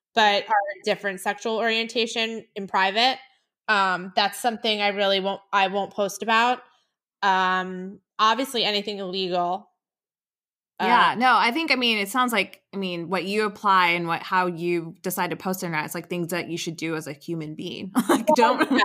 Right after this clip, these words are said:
Speaker 2: <laughs> you shouldn't out people you know.
Speaker 1: Right.
Speaker 2: Um, let parents announce their own news and that type of thing. So
Speaker 1: Well, I
Speaker 2: you
Speaker 1: mean
Speaker 2: are a good person. <laughs>
Speaker 1: Well, I don't know about that. I mean, somebody gave me shit for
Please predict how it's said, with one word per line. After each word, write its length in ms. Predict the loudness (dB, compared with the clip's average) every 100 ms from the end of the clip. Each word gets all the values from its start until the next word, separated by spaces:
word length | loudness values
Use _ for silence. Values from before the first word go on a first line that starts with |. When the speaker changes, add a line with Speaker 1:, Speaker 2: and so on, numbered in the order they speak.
| 0
Speaker 2:
<laughs> 160 | -4 -4
you 100 | 0
shouldn't 320 | 2 2 0 2
out 260 | 2 2
people 280 | -4 -4 -4
you 140 | -4
know. 640 | -2 2 2 4 2 0 -2 -14 -20 -20
Speaker 1:
Right. 420 | -2 4 4 4 0
Speaker 2:
Um, 160 | -4 -4
let 360 | 2 2 2
parents 520 | 0 0 0 -2 -6 -16 _
announce 360 | -2 0 0 -2
their 240 | -6 -4
own 240 | -2 -2
news 320 | -2 -2 -4 -6
and 140 | -8
that 160 | -6 -6
type 160 | -6 -8
of 100 | -12
thing. 220 | -12 -12
So 360 | -10 -10 -10 -10
Speaker 1:
Well, 360 | -2 0 0 0
I 80 | -2
Speaker 2:
you 40 |
Speaker 1:
mean 180 | 0 4
Speaker 2:
are 160 | 4 4
a 80 | 2
good 260 | 0 0 -2
person. 460 | -4 -2 -2 -6 -8 -6
<laughs> 100 | -6 -2 2 2 4
Speaker 1:
Well, 360 | 2 2 2 0 -2
I 40 | -2
don't 260 | 0 0
know 40 | 0
about 140 | 0 0
that. 260 | 2 2
I 40 | -2
mean, 160 | -4
somebody 520 | -2 -2 -2 -6 -8 _ -6
gave 180 | -4
me 120 | -4 -6
shit 340 | -2 0 0 -4
for 380 | -2 2 2 0